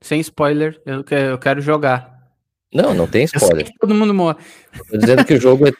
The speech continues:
Speaker 2: o jogo é tão bonito quanto o Breath of the Wild e ele conta a história que aconteceu há cem anos atrás. Ele é
Speaker 1: Sim.
Speaker 2: bem hack and slash, assim, tipo, eu tinha jo-, eu tava jogando bastante em off o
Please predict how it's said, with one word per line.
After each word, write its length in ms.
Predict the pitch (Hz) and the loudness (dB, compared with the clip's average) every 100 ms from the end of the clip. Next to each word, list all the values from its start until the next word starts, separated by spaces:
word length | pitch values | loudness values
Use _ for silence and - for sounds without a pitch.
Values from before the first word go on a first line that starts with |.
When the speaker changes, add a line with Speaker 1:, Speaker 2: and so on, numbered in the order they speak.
| - | -4
Speaker 2:
o 180 | 104 104 | -2 0
jogo 200 | 120 131 | 4 2
é 60 | |
tão 180 | 131 131 | 2 0
bonito 360 | 135 127 120 - | 2 0 -2 -2
quanto 260 | - 101 | -4 -4
o 40 | 117 | -4
Breath 280 | 101 104 127 | -2 0 -2
of 120 | - | -4
the 100 | 104 | -2
Wild 500 | 95 87 90 110 120 | 0 4 4 2 0
e 80 | 117 | 0
ele 160 | 117 117 | 0 -2
conta 300 | 107 113 123 | -4 -4 -4
a 40 | |
história 360 | - 104 107 120 | -2 2 2 0
que 80 | |
aconteceu 680 | 120 113 101 101 - 104 120 - _ _ _ _ - - _ | -4 -4 -6 -6 -4 -4 -4 -12 _ _ _ _ -20 -20 _
há 80 | 107 | -4
cem 220 | - 107 | 0 0
anos 220 | 104 113 | 0 2
atrás. 420 | 117 - 101 107 | 0 4 4 4
Ele 120 | 117 120 | 2 0
é 20 | |
Speaker 1:
Sim. 60 | |
Speaker 2:
bem 140 | 110 117 | 0 -2
hack 240 | 120 120 | -2 -4
and 40 | 123 | -4
slash, 320 | 117 113 123 | -2 -2 -4
assim, 300 | - 107 107 | -6 -4 -4
tipo, 340 | - - 90 80 | -8 -6 -6 -4
eu 120 | 98 | -4
tinha 200 | - 110 | -2 -2
jo-, 120 | 110 | -2
eu 120 | - 107 | -4 -2
tava 280 | 104 107 | 0 0
jogando 320 | 127 117 104 104 | -2 -2 -2 0
bastante 540 | 98 - 104 104 - | -2 0 -2 -2 -4
em 160 | 107 98 | -4 -2
off 420 | 90 104 - | -2 -2 -8
o 120 | 85 | -8